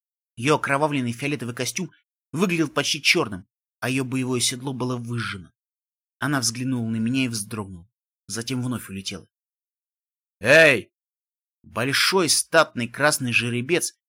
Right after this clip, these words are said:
схожий в боевой броне, съехал вниз в канаву ко мне. Его глаза расширились, когда он понял всю тяжесть моих ран.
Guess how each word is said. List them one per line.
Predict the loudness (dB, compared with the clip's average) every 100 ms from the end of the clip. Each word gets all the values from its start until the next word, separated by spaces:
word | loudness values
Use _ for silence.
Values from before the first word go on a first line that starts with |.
| _ _
схожий | -2 0 2 2 2
в | 0
боевой | 0 0 -2
броне, | 0 0 0 0
съехал | -2 -2 -6 -6 -4
вниз | -2 -2
в | -2
канаву | 0 2 0 0
ко | -2
мне. | -2 -2 -6 -12 _ _ _ _ _ _
Его | -8 -4 -2
глаза | -2 0 0
расширились, | 0 0 -2 -2 -4 -6
когда | -6 -4
он | -4 -2
понял | -2 -2
всю | -2 -4
тяжесть | -4 -4 -2 -4 -4
моих | -6 -4
ран. | -4 -4